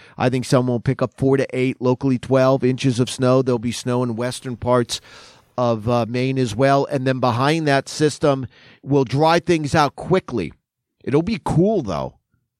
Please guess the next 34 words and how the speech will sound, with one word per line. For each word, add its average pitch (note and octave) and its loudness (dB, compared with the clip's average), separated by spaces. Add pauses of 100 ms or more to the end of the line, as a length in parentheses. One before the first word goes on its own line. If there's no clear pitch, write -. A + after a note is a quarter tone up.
Saturday's D3+ 2
a C3 -4
cool B2 0
day. A#2 0
Sunday's C#3+ 0
a B2+ 0
nice A2+ -4
day. D#2 -8 (500)
And A#2 -8
then C#3 0
we D#3 -2
have D3 -2
another G3+ 0
front - 0
coming G2 -2 (580)
next A#2 -2
week. C3+ 0
And, B2+ 0
uh, C#3 -2 (120)
y-, - -8
you D#3 0
know D#3 4
what? D3+ 2 (200)
We, D#3 0
you're D#3+ 2
going G3+ 0
to B3+ 2
start D3+ 0 (640)
getting D3+ 2
snow C#3+ 2
across C3 0
the B2+ 0
upper A#2+ 0
Midwest G#2+ -2